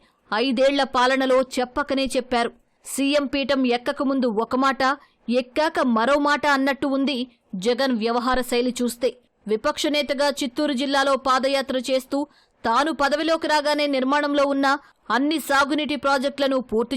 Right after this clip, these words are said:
చేసి కొత్తవి కూడా చేపడతానంటూ హామీ ఇచ్చారు. కానీ ఈ ఐదేళ్లలో కొత్త ఆయకట్టు సంగతి దేవుడెరుగు.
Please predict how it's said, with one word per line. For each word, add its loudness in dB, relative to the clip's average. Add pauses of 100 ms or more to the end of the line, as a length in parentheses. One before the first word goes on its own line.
(100)
చేసి -2 (320)
కొత్తవి 0
కూడా 0
చేపడతానంటూ 0
హామీ 2
ఇచ్చారు. -2 (360)
కానీ 0 (340)
ఈ 0 (140)
ఐదేళ్లలో 2 (400)
కొత్త -2
ఆయకట్టు 2
సంగతి -2
దేవుడెరుగు. 2